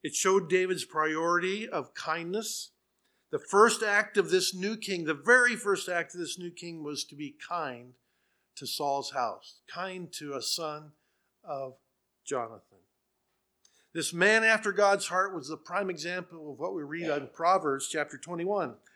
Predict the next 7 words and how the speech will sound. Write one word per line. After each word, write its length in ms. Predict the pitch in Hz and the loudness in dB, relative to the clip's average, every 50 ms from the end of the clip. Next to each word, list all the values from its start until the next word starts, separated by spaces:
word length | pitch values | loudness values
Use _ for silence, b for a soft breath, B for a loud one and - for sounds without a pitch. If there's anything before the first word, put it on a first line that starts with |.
| b b | b b
verse 200 | 185 185 180 - | -2 -2 -2 -2
twenty-one. 400 | 185 180 170 156 147 127 104 - b b b b b b | -2 0 0 2 0 0 -2 -6 b b b b b b
"Whoever 380 | 156 165 196 226 247 285 294 | 6 10 10 10 10 10 6
pursues 560 | 285 - 220 202 - - 226 226 220 220 214 | 2 2 -2 0 0 0 -2 -2 -2 -2 -2
righteousness 760 | 170 170 175 185 220 233 226 226 226 - - 214 226 208 - 214 | 0 4 6 6 6 6 4 0 -2 -2 -2 -2 -2 -4 -4 -4
and 160 | 214 202 - | -4 -6 -6
kindness," 640 | 196 208 220 214 190 156 135 131 151 - - - | -2 0 0 0 0 -2 -4 -6 -6 -6 -8 -10